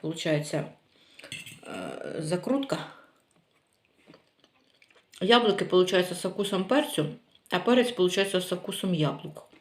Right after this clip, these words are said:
Мгм. Значить, рецепт, дивіться. На один кілограм кислих яблук, наприклад, е, сорт Антоновка. Ну, я думаю, можна брати любі.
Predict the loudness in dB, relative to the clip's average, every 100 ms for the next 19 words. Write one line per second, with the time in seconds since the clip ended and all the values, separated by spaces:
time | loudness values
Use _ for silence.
0 | _ _ -20 _ -10 -8 -6 -8 -12 _
1 | _ _ _ _ _ _ _ _ _ _
2 | _ _ -20 -20 -4 0 2 0 0 -2
3 | 0 -2 -2 -8 -6 -4 -4 -6 -10 -14
4 | _ _ -20 -20 _ _ _ _ -6 2
5 | 4 6 6 6 2 4 4 4 2 0
6 | -2 -10 _ _ _ -14 -10 -10 -4 -2
7 | 0 0 0 0 0 0 -2 -6 _ _
8 | _ _ -8 -6 -4 -4 -4 -4 -6 -8
9 | -6 -4 0 0 0 0 0 -2 -6 -8
10 | _ _ _ _ _ _ _ _ _ _
11 | _ _ _ _ -6 0 4 2 2 0
12 | 0 0 -2 2 2 2 0 0 -4